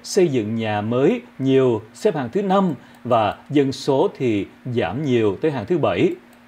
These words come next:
Tuy dân số có giảm đi, thế nhưng số lượng nhà có người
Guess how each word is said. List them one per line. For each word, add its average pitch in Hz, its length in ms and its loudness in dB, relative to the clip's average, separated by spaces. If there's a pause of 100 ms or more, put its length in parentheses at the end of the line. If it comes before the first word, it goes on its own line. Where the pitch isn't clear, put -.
(340)
Tuy 180 360 4
dân 165 220 0
số 180 180 0
có 202 180 0
giảm 110 200 -2
đi, 139 280 2 (140)
thế 226 120 0
nhưng 180 220 2 (120)
số 220 200 2
lượng 120 220 0
nhà 120 340 0
có 214 80 0
người 143 220 0